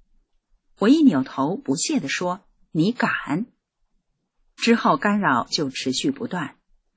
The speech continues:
包括常人中好多事都不正常了。晚上发正念时，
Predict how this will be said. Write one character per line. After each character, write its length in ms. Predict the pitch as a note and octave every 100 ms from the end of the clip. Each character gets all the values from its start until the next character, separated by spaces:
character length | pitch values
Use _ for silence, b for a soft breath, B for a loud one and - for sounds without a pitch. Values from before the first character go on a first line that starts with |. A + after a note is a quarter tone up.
| b b b -
包 140 | D#4
括 140 | D4+
常 200 | - G#3+
人 160 | C#4 A3+
中 220 | C4+ C#4+
好 160 | - -
多 160 | D#3+
事 380 | A3 - A3+ D3+ -
都 80 | D4
不 140 | C4
正 240 | A3+ D#4+ A3
常 280 | - C3 C#3+
了。 240 | C3+ - _ _ _ _ _ _ _ -
晚 200 | E3 -
上 260 | E3+ D#3
发 140 | A#3 A#3
正 180 | C4+ C#4+
念 180 | A3
时， 340 | F3 D#3 C#3+